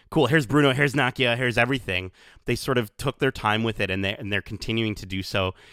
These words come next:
even in a six episode run. Um, I think this episode is paced excellently.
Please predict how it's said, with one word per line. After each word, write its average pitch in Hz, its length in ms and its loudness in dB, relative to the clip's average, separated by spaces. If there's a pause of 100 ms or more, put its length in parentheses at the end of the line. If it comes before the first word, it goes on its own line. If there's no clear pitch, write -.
(120)
even 117 240 2
in 104 80 2
a 98 80 0
six - 260 -6
episode 92 400 -4
run. 92 340 0 (320)
Um, 95 380 2
I 113 80 4
think 131 240 0
this 123 200 -2
episode 113 340 -2
is 95 140 -4
paced - 440 -2
excellently. 110 800 0